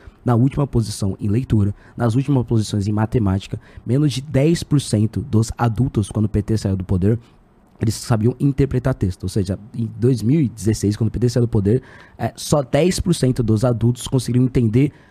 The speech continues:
a complexidade da entrevista de hoje no Flow Podcast. Sabe, tipo, o, o P T destruiu a educação e a grande verdade é que o Bolsonaro não melhorou. O Bo-, governo Bolsonaro teve um presidente, teve um ministro da educação que foi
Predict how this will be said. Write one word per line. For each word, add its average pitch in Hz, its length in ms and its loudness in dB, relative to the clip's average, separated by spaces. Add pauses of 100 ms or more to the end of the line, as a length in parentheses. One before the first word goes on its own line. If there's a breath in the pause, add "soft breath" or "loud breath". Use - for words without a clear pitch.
(120)
a - 100 -2
complexidade 131 640 0
da 131 140 0
entrevista 117 340 -2
de 110 80 -2
hoje 110 120 2
no 113 80 0
Flow 110 100 -2
Podcast. 98 400 -6 (460)
Sabe, 117 160 -4
tipo, 117 360 -4
o, 185 140 -2 (100)
o 165 80 0
P 156 220 0
T 180 240 -2
destruiu 160 600 0
a 165 40 0
educação 139 540 0 (340 loud breath)
e 214 60 -6
a - 20 -2
grande 208 160 2
verdade 185 320 2
é - 20 -16
que - 60 -12
o 170 40 -6
Bolsonaro 170 440 2
não 175 80 0
melhorou. 160 340 4 (640 soft breath)
O - 80 -6
Bo-, 135 220 0
governo 160 300 0
Bolsonaro 147 420 0
teve 139 180 0
um 147 80 2
presidente, 139 640 0
teve 127 180 2
um 139 60 4
ministro 139 380 2
da 123 100 2
educação 120 240 0
que 127 140 -2
foi 143 180 0